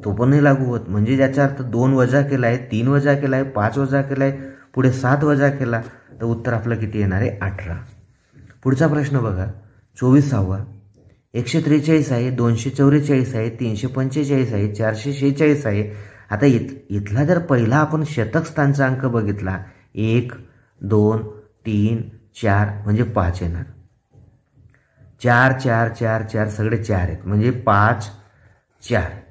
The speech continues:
त्यानंतर तीन, चार, पाच, सहा म्हणजे पुढे किती येणार? सात, म्हणजे पाचशे सत्तेचाळीस, म्हणून पर्याय नंबर तीन आपला बरोबर आहे. पुढचा प्रश्न बघा, तेवीस, बेचाळीस, बावन्न,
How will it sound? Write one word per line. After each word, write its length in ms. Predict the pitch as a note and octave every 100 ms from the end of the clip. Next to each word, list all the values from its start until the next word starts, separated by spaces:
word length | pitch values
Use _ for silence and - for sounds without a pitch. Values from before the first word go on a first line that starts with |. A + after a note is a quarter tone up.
| _ _ _ -
त्यानंतर 240 | A2+ A2 C3
तीन, 460 | - C3 C3 C#3 C#3+
चार, 380 | C#3 A2+ A2+ A#2+
पाच, 520 | - A2 A2 A#2 -
सहा 220 | A2 G#2
म्हणजे 220 | A2+ A2+
पुढे 260 | A2+ A#2 A2+
किती 180 | A2 G2+
येणार? 240 | G#2 A2
सात, 400 | G#2 - B2 A#2 - - - _
म्हणजे 180 | G#2 G#2+
पाचशे 400 | G2 G#2+ - B2
सत्तेचाळीस, 720 | - A#2+ - C3+ - G2+ G2+
म्हणून 180 | G#2+ A2
पर्याय 280 | A2 G#2 G2+
नंबर 280 | G2+ G2 C3 - - - -
तीन 160 | A#2 G#2+
आपला 240 | F#2 F#2
बरोबर 320 | E2+ E2 D#2
आहे. 100 | - - - - - _ -
पुढचा 260 | B2 D3+
प्रश्न 320 | C#3+ C#3 C#3 B2
बघा, 300 | G#2 G2 G#2 G#2 - - _ _ _ _ -
तेवीस, 640 | B2 B2 C3 C#3+ C#3 - - _ _ - _ _ -
बेचाळीस, 880 | F2 A2 G#2 G2+ A#2 A#2 B2 - - - _ _ -
बावन्न, 760 | F2 G2 G2+ A2 B2 B2 B2